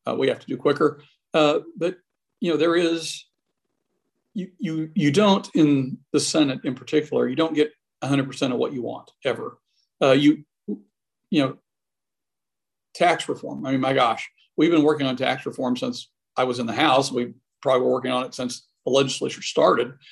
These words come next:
Uh, we keep doing tweaks. We do. We finally got the Wayfair tax through. I mean, we, we've been working on Wayfair for a long, long time,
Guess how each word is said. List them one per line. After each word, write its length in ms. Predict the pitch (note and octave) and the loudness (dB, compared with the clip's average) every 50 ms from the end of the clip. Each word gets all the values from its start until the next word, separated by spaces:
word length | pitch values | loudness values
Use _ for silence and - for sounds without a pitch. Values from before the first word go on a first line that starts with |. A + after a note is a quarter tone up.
| - - - _ - | -20 -20 -16 _ 0
Uh, 360 | - C#3+ C3+ C3 B2+ B2 B2 B2 _ _ _ _ _ _ _ _ _ | 2 4 4 4 4 2 0 -4 _ _ _ _ _ _ _ _ _
we 120 | - D#3 | -2 -2
keep 280 | D#3 - G3 F#3+ - - | 0 0 -2 -4 -2 -2
doing 240 | C#3 E3 E3+ E3+ D#3 | 0 0 0 0 -4
tweaks. 380 | - - - D3 D3 D3 - | -6 -2 0 0 0 0 -2
We 80 | D#3 C#3+ | -4 -2
do. 160 | C3 C#3+ C#3 C#3+ C#3+ D3+ | -2 0 0 0 0 -2
We 120 | D3+ C#3+ | -2 -2
finally 340 | C3+ C#3 D3 C#3+ D3+ D#3 D3+ | -4 -2 -2 -2 0 0 0
got 280 | C#3 C#3 C#3 D3 D3 - | 0 -2 -2 -4 -4 -6
the 100 | C#3+ C3 | -6 -4
Wayfair 380 | B2+ B2 C#3 C3+ - C#3+ C#3 | -4 -4 -4 -4 -8 -10 -10
tax 480 | - - C3 B2+ C3 C3+ - - - - _ _ _ _ _ _ _ | -8 -8 -8 -8 -8 -10 -14 -18 -20 -20 _ _ _ _ _ _ _
through. 240 | - E3 D#3 E3+ F#3+ | 2 4 6 6 6
I 60 | D#3+ | 8
mean, 160 | D3+ D3 C#3+ | 6 6 6
we, 260 | C#3 D#3+ G3 G3+ - _ - - - _ _ _ | 6 4 2 2 -2 _ -18 -18 -18 _ _ _
we've 80 | B3 B3 | -2 0
been 120 | C4+ F#3+ | 2 2
working 180 | F#3 G3+ F3+ E3 | 2 2 4 4
on 140 | D3 B2+ | 4 4
Wayfair 420 | B2 D3+ F3+ F3 - B2 B2 A#2+ - | 4 4 2 2 0 -4 -6 -6 -8
for 80 | - | -10
a 80 | - A#2 | -8 -6
long, 340 | A#2+ A#2+ C3 D3+ C#3+ C3+ C3 | -2 0 2 2 2 2 0
long 240 | B2+ B2 A#2+ A#2+ B2 | -2 -4 -6 -8 -6
time, 440 | - C#3+ D3+ D3+ - - - - | -4 -2 -2 -2 -2 -4 -8 -12